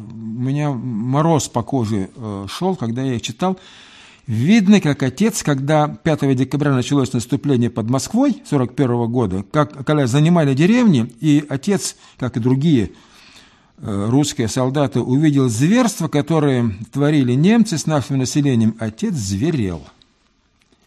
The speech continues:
И это по открыткам видно, как он звереет о-, от письма к письму. И у него уже не было мысли о том, чтобы, э, сдаться в плен немцам. У него мысль была одна: поймать, догнать, убить и закопать.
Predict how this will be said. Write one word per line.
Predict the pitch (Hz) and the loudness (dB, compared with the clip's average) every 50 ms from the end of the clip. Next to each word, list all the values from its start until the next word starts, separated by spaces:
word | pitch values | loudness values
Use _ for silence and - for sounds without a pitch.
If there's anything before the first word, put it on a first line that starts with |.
| _ - | _ -6
И | - | -4
это | 139 170 160 - 156 135 | -2 -2 -2 -2 -4 -6
по | - - - 131 | -6 -6 -6 -6
открыткам | 117 - 214 220 208 - 147 117 | -6 -2 -2 -4 -2 -2 -2 -2
видно, | 107 143 190 180 151 147 135 | 0 2 2 2 2 0 -2
как | - 147 131 | -2 -4 -4
он | 139 123 | -2 -2
звереет | 117 104 101 107 117 139 170 214 226 226 202 - - - | 0 0 0 2 4 4 4 6 6 4 2 2 -2 -12
о-, | 139 - _ | -16 -12 _
от | - 131 - - - - - - - - - - - | -4 -4 -4 -4 -8 -20 -20 -20 -20 -20 -16 -4 2
письма | - 131 127 - - 165 185 208 220 220 | 2 2 2 2 2 4 4 4 4 2
к | - - | 0 0
письму. | 185 180 - - 170 160 131 113 92 76 - - _ _ _ _ _ - - - - - - | 0 0 2 2 2 2 4 2 0 -2 -6 -14 _ _ _ _ _ -20 -20 -20 -20 -10 -2
И | 117 | 2
у | 127 156 180 190 | 4 6 6 8
него | 196 208 208 208 | 8 8 6 6
уже | 208 190 190 214 | 6 6 6 6
не | 208 208 220 233 277 | 8 8 8 6 6
было | 262 226 233 233 226 226 | 4 4 4 6 6 8
мысли | 220 226 226 233 220 226 - 202 196 | 8 8 8 6 4 2 2 2 2
о | 180 175 | 2 2
том, | 185 190 196 185 | 2 2 2 2
чтобы, | - - - 185 180 165 170 175 175 170 160 151 147 143 143 | 0 0 -2 0 0 2 4 4 4 2 0 -2 -10 -12 -8
э, | 147 143 143 | -4 -2 -2
сдаться | 139 120 123 175 175 165 - - 156 151 | -2 -2 0 0 0 0 -2 -4 -6 -6
в | - - | -6 -6
плен | - 156 156 151 156 151 | -4 -4 -2 0 0 0
немцам. | 151 131 113 104 - 104 95 | 0 0 -2 -2 -2 -2 -2
У | 110 | 0
него | 143 180 180 | 2 2 2
мысль | 175 180 175 - 170 | 2 2 0 0 -2
была | 160 160 156 151 | -2 0 0 0
одна: | 139 139 135 113 92 85 82 92 - - - - _ _ _ - | 2 0 0 0 -2 -4 -6 -12 -18 -18 -20 -20 _ _ _ 2
поймать, | 127 131 151 185 214 220 214 - - - _ _ | 2 4 6 6 6 4 4 0 -6 -16 _ _
догнать, | - 82 85 - 123 113 156 196 208 214 208 - - _ _ - | -8 -2 0 0 2 4 4 4 4 4 2 -2 -10 _ _ -4
убить | 123 123 117 123 165 208 202 - - - _ _ _ _ _ _ - | -2 -2 2 4 4 4 4 4 -4 -8 _ _ _ _ _ _ 0
и | - | 0
закопать. | 180 156 160 - 117 - 85 78 - - | 2 2 2 -2 -4 -8 -8 -12 -12 -14